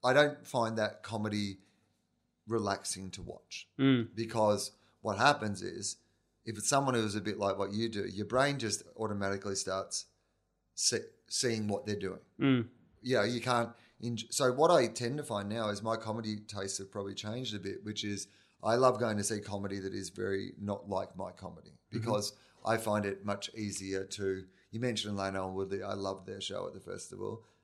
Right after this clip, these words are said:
Speaker 1: uh, because it's nothing like what I do. It's
Speaker 2: Sure.
Speaker 1: two people, a lot of it's physical,
Speaker 2: Mm.
Speaker 1: you know, like, you know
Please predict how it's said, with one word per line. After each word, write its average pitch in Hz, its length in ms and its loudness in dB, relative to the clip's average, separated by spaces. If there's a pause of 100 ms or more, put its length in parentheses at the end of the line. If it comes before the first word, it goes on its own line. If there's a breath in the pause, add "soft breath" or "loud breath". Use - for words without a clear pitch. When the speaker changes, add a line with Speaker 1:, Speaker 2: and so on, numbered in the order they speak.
(140)
Speaker 1:
uh, 104 180 2
because 110 420 -2
it's - 240 -6
nothing 156 260 -2
like 95 200 -2
what 92 120 -4
I 95 140 -2
do. 104 160 -10 (140)
It's 104 100 -6
Speaker 2:
Sure. 135 280 8
Speaker 1:
two 131 60 4
people, 131 500 6 (240 loud breath)
a 113 120 -6
lot 123 180 4
of 113 80 0
it's 110 160 -4
physical, 120 880 0
Speaker 2:
Mm. 127 200 2
Speaker 1:
you 131 80 4
know, 110 340 4 (100)
like, 107 300 0 (520)
you 135 120 0
know 113 220 6